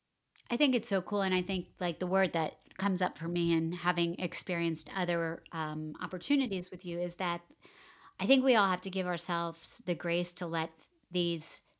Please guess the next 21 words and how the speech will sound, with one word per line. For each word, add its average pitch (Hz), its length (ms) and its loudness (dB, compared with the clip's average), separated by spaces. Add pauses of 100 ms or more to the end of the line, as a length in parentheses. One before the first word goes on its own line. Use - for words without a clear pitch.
(380)
things 190 240 0
percolate, - 720 -8 (280)
right? 185 260 -2 (180)
Like, 196 160 -2
I'm 185 140 -2
thinking 202 360 -2
about, 175 320 -2 (560)
it 233 140 4
doesn't, 185 400 10 (380)
it 220 140 -2
doesn't 269 300 4
happen 180 760 6
immediately. 180 800 -4 (100)
Like, 208 260 -2 (380)
community 262 480 6
doesn't 196 340 2
happen 175 600 0 (100)
immediately. 170 640 -2
We 220 140 2
have 240 160 4
to 202 140 0